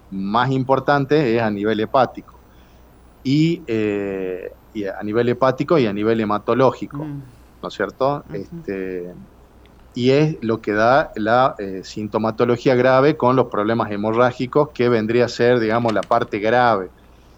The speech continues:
Speaker 1: Si es que, eh, afecta mucho esa parte, bueno, es donde ya los pacientes necesitan,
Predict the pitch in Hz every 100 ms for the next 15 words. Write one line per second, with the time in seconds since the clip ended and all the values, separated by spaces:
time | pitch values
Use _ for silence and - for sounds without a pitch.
0 | - - - 135 151 - 147 160 170 -
1 | 117 107 104 101 98 98 95 - - -
2 | - 110 110 143 139 120 113 147 151 135
3 | 131 139 127 147 143 180 123 123 110 117
4 | 117 110 113 127 139 95 107 107 - 101
5 | - 113 135 104 92 98 110 101 113 123